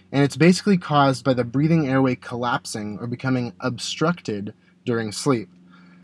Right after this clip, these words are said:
This causes shallow breathing or breathing pauses, and due to the unnaturalness of these pauses, the body jolts itself awake as if it's in survival mode.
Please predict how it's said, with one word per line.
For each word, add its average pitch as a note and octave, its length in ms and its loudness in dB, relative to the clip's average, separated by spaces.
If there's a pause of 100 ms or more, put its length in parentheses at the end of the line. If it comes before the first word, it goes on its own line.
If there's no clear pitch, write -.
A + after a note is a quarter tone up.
(120)
This F3 180 6
causes E3 300 6
shallow F#3 400 4
breathing C3+ 400 4
or A#2 100 -2
breathing C3+ 400 2
pauses, C3 840 2 (300)
and C#3+ 160 2
due F3+ 120 6
to F3 60 6
the E3+ 180 6
unnaturalness D3+ 840 0
of B2 100 -8
these B2+ 180 0
pauses, C3 760 -2
the C3 120 -4
body C3+ 380 4
jolts D3+ 480 -2
itself G3 340 0
awake C3+ 420 2
as B2 160 -8
if A#2+ 80 -4
it's B2 160 -10
in A#2+ 120 -6
survival A2+ 580 -6
mode. F2+ 380 -14